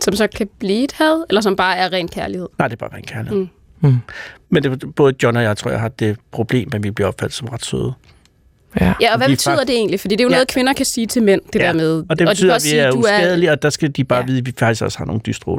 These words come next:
Speaker 2: understrømme i
Speaker 3: Ja,
Speaker 2: os. Ja.
Speaker 3: jeg har, jeg har i min, jeg har valgt at bruge det til min fordel.
Speaker 2: Ja, John har jo så også valgt at tegne sig ud af det, ikke?
Speaker 3: Ja.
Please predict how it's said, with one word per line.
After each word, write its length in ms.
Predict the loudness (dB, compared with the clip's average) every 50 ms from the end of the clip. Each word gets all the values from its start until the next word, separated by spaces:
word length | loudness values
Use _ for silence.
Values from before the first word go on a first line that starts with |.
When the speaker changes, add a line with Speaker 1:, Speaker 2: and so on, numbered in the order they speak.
| -4 -2
Speaker 2:
understrømme 840 | 0 0 0 0 -2 -4 -6 -8 -10 -8 -4 -2 0 0 0 -2 -2
i 40 | 0 0
Speaker 3:
Ja, 100 | 0 0
Speaker 2:
os. 140 | -2 -6 -10 -4 -2
Ja. 60 | 0
Speaker 3:
jeg 260 | 0 0 0 0 0
har, 180 | 0 -2 -2 -4 -4 -2
jeg 80 | 0 2
har 220 | 2 2 0 -2 -4 -4
i 100 | -2 2
min, 300 | 2 4 4 2 0 0 -2
jeg 100 | -2 -2 0
har 60 | 0
valgt 160 | 0 0 0
at 80 | 0 0
bruge 200 | 2 2 2 2
det 80 | 0 -2
til 120 | -2 -2
min 100 | -2 -2
fordel. 480 | 0 0 -2 -2 -2 -4 -10 -10 -10 -6 -2 0
Speaker 2:
Ja, 120 | 0 0 0 0 0
John 220 | 2 2 2 0 -2
har 80 | -2
jo 60 | -2
så 140 | -2 0 0
også 300 | 0 0 -2 -4 -4 -4
valgt 140 | -4 -4 -4
at 80 | -4 -4
tegne 280 | 0 0 2 2 2
sig 120 | 0 -2 -4
ud 60 | -6
af 140 | -6 -10 -8
det, 100 | -8 -6
ikke? 760 | -6 -8 -8 _ _ -20 -20 -20 _ _ -20 -10 -4 -2
Speaker 3:
Ja. 60 | -2